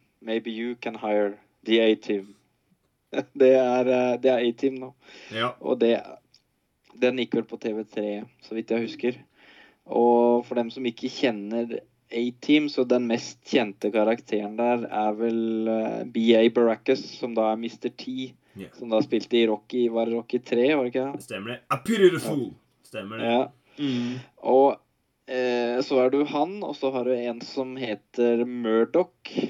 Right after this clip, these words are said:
Speaker 1: som ikke må forveksles med the bad guy i, i MacGyver.
Speaker 2: No.
Speaker 1: Eh, han er da helikopterpiloten dem, så han er klin gæren.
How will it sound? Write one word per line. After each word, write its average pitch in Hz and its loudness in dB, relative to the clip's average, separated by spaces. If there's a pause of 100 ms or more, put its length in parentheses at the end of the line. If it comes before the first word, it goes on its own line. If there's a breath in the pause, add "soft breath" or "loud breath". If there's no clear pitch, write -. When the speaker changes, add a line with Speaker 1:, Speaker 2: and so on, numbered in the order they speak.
(120)
Speaker 1:
som 127 -12
ikke 117 -6
må 117 -6
forveksles 120 0
med 113 -2
the 110 0
bad 107 0
guy 113 -2
i, 113 -2 (640)
i 117 0
MacGyver. 110 2 (220)
Speaker 2:
No. 90 -18 (300)
Speaker 1:
Eh, 117 2
han 120 -4
er 123 -4
da 113 -2 (420)
helikopterpiloten 123 -2
dem, 160 0
så - -6
han 110 -6
er 110 -4
klin 113 -6
gæren. 120 0